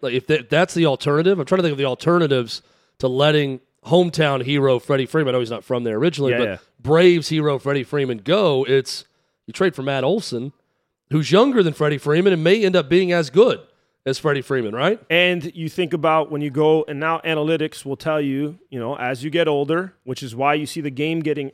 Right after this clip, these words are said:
Speaker 2: younger, which is why you saw such a fight for the younger players during the lockout,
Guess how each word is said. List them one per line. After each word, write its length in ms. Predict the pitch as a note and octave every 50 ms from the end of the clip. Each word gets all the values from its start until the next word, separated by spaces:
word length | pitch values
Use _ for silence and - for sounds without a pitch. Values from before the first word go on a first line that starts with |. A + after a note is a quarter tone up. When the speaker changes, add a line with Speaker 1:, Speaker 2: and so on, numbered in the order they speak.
| _ _
Speaker 2:
younger, 500 | C3+ C3 D#3+ D#3 D#3 D3 C3 C3 D3 E3
which 200 | D#3+ C#3+ - C#3+
is 100 | C#3 A#2
why 200 | A#2+ C#3 C#3+ D3+
you 140 | D3+ D3+ C3+
saw 220 | - - D3 D3
such 220 | C3 - D#3 - C#3+
a 60 | B2+
fight 400 | - - E3 C#3+ D3 D#3 C#3+ _
for 160 | - - D3
the 100 | C3 B2+
younger 360 | C3 D3+ D#3 D#3 D3 C3 C#3
players 640 | - - - D#3 D#3 D3 C#3 C#3 D3+ D#3 - - _ _ _ _ _ _ _ _ _ _ _
during 300 | - E3 F3+ G3+ G3 F3+
the 80 | D#3 D3
lockout, 540 | C#3 B2+ A#2+ A2 - C#3+ B2+ D3 D#3 -